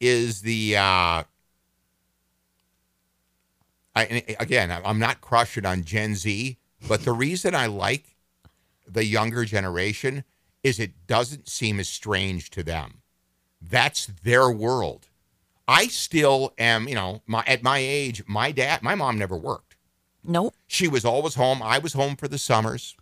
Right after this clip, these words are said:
Speaker 1: That, w-, we all were. We rode our bikes around, and it was just like, that was it. And it, it was almost, you know, this, this in, in, in, o-, in the older generation's eyes, I would say that that was a perfect world.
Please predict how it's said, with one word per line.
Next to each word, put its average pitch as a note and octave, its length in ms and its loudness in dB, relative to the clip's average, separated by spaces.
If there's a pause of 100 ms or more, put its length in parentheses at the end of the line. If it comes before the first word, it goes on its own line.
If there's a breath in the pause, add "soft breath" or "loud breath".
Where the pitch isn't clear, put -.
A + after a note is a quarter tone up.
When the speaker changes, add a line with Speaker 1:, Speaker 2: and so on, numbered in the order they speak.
(100)
Speaker 1:
That, C3 200 2 (200 soft breath)
w-, D3 200 6
we C#3+ 60 4
all D3 260 6
were. C3 160 4
We B2+ 120 2
rode C3 220 6
our C3 80 4
bikes A2+ 360 0
around, G#2 440 2
and G#2+ 80 0
it A2+ 80 2
was A2+ 100 -4
just C3 220 -6
like, G#2 300 2
that G2+ 140 -4
was G#2 120 -8
it. A2 220 -2 (280)
And B2+ 140 0
it, D3 100 2
it D3+ 60 0
was C#3+ 120 0
almost, D#3 460 2 (260)
you C#3+ 80 -2
know, C#3+ 80 4
this, B2 260 0 (2000)
this D3 200 0 (580)
in, E3 300 4
in, F3 320 2 (100)
in, D3+ 160 4
o-, D#3 240 -2
in G#3 160 4
the G3 100 -4
older A3 380 4
generation's D3 800 0
eyes, F#2 720 -2
I G#2 60 0
would G#2+ 140 -4
say A#2 160 0
that G#2+ 160 -4
that A#2 120 -2
was A#2 100 -6
a A#2+ 60 -10
perfect - 500 -8
world. A#2+ 360 -8